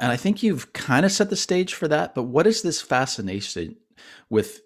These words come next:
evangelicals, specifically white evangelicals, on trying to define manhood and specifically m-, masculinity, leadership,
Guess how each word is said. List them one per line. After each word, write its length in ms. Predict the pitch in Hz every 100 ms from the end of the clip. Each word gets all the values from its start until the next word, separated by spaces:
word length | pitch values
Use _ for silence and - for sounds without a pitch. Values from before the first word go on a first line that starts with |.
| 127
evangelicals, 1040 | 131 139 120 107 90 - 92 87 92 - -
specifically 580 | - 107 - 165 151 92
white 360 | 80 95 123
evangelicals, 840 | 82 76 73 76 69 80 92 95 - - - - - _
on 460 | 123 113 107 107 107 _ _ _ _ _
trying 460 | - 127 139 170
to 160 | 165 147
define 680 | 120 110 - 104 104 98 85
manhood 720 | 80 85 87 80 73 67 71 _
and 180 | 110 104
specifically 960 | - 113 - 180 175 156 110 95 92 - - - - _
m-, 160 | 101 - -
masculinity, 1400 | 101 98 107 110 - - 104 98 95 90 - 92 87 -
leadership, 1040 | 87 87 101 98 98 - - 85 80 -